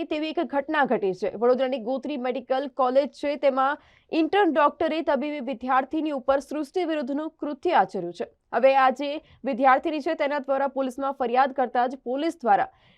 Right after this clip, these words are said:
આજે ઇન્ટર્ન ડોક્ટર છે, તેને બે દિવસના રિમાન્ડ પર લીધો છે. મળતી માહિતી અનુસાર નિર્ભય પ્રકાશચંદ્ર જોશી, કે જે હાલ ગોત્રી મેડિકલ કોલેજ હોસ્ટેલ ખાતે રહે છે, મૂળ ગાંધીનગરનો રહેવાસી, મેડિકલનો અભ્યાસ પૂર્ણ કરી અને ઇન્ટર્ન ડોક્ટર તરીકે સેવા આપી રહ્યો છે.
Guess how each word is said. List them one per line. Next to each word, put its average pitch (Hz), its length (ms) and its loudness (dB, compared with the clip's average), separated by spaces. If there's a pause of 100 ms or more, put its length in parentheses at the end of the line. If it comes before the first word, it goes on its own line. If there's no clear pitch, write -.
(140)
આજે 269 300 4 (240)
ઇન્ટર્ન 311 380 0
ડોક્ટર 285 380 2
છે, 320 180 -2
તેને 294 220 0
બે 247 200 -4
દિવસના 277 440 0
રિમાન્ડ 247 320 0
પર 262 120 0
લીધો 190 260 -2
છે. 208 220 -12
મળતી 247 300 0
માહિતી 294 300 2
અનુસાર 330 460 2
નિર્ભય 285 420 -2
પ્રકાશચંદ્ર 269 640 0
જોશી, 247 420 -2
કે 277 140 -2
જે 254 160 -2
હાલ 269 220 0
ગોત્રી 254 340 -2
મેડિકલ 285 320 2
કોલેજ 254 340 0
હોસ્ટેલ 233 400 -4
ખાતે 262 220 2
રહે 247 200 2
છે, 262 200 -2
મૂળ 233 240 -4
ગાંધીનગરનો 262 600 -2
રહેવાસી, 226 480 -2 (200)
મેડિકલનો 247 420 0
અભ્યાસ 294 240 -2
પૂર્ણ 311 240 -4
કરી 330 240 0
અને 330 80 -4
ઇન્ટર્ન 285 400 -2
ડોક્ટર 254 320 0
તરીકે 285 280 -6
સેવા 247 300 0
આપી 185 200 -2
રહ્યો 180 100 -2
છે. - 160 -10